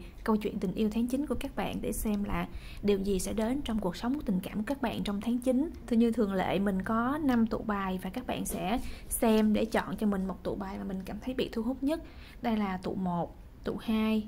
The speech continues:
tụ ba, tụ bốn và tụ năm. Các bạn hãy tập trung suy nghĩ về chủ đề và xem xem là mình bị tụ bài nào thu hút nhất, thì đó có thể là tụ bài chứa đựng thông điệp dành cho các bạn.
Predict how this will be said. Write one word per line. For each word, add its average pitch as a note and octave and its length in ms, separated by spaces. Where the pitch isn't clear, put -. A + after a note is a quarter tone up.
tụ - 120
ba, G3+ 420
tụ - 100
bốn G3+ 360
và G#3 280
tụ - 120
năm. G3+ 260
Các D#4+ 120
bạn - 200
hãy G#3+ 200
tập - 140
trung A#3+ 220
suy A#3+ 180
nghĩ A3 240
về B3 160
chủ - 200
đề G#3 300
và F#3 340
xem A3+ 280
xem A3 160
là G#3+ 140
mình F#3 260
bị E3 180
tụ D#3 120
bài F3+ 220
nào F3+ 240
thu A3 120
hút C4 200
nhất, D#4 220
thì A#3+ 120
đó G#3 240
có D4+ 100
thể A3+ 180
là A3+ 180
tụ - 180
bài F#3 320
chứa B3+ 140
đựng A3+ 180
thông G3 200
điệp F#3+ 140
dành F3+ 160
cho G3 120
các B3+ 180
bạn. E3+ 280